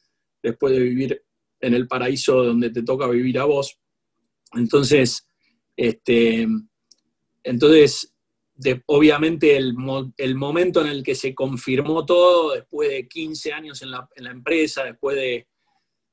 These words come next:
digamos, de, bueno, de haber, de haber competido por este rol con colegas míos que son tipos más grandes, con más experiencia, eh, americanos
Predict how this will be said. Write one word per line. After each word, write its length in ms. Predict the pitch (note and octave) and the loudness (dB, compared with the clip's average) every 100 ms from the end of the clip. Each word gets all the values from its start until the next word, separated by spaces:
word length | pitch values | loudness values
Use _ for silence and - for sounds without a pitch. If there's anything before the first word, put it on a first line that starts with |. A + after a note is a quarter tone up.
| _ | _
digamos, 380 | - C3 C3+ A#2 | -4 -2 -2 -4
de, 500 | A#2+ A#2 A#2 A2+ A2+ _ _ _ _ _ _ _ _ | -4 -2 -2 -4 -8 _ _ _ _ _ _ _ _
bueno, 320 | - E3+ C3 A#2+ | -4 -2 0 -2
de 80 | B2+ | 0
haber, 300 | D3 D3+ A#2+ | 0 0 -2
de 140 | A#2+ | -4
haber 200 | C3+ D3 | -4 -2
competido 600 | D3 C#3 C3 B2+ D3+ D#3 | -2 -2 0 2 4 4
por 120 | C3 | 2
este 200 | C#3 C#3 | -4 -2
rol 240 | C3+ D#3 D#3 | 0 2 2
con 220 | C#3 B2 | -2 -6
colegas 420 | B2 C#3+ C#3+ B2 | -8 -8 -6 -6
míos 320 | D#3 E3+ D3 | -6 -8 -8
que 300 | - A#2+ A#2 | -10 -14 -12
son 260 | A#2 C3 C3 | -8 -8 -8
tipos 280 | B2 B2+ B2+ | -10 -10 -6
más 160 | B2+ | -6
grandes, 460 | B2 D3+ D#3+ D3+ C3 | -2 0 -2 -2 -6
con 140 | - | -8
más 180 | A#2+ C3+ | -10 -6
experiencia, 1080 | B2+ - B2 D#3 D#3+ D3+ C3 C#3 C3 B2 A#2+ _ _ _ _ - | -6 -6 0 4 4 2 -4 -4 -4 -4 -10 _ _ _ _ -8
eh, 520 | B2 A#2 A2+ A2 A2 _ _ _ _ | -2 0 0 -2 -8 _ _ _ _
americanos 1080 | - A2+ A#2 A#2+ E3 E3 D3+ C#3 B2+ A#2+ A2+ | -4 0 0 2 2 2 2 0 -2 -4 -6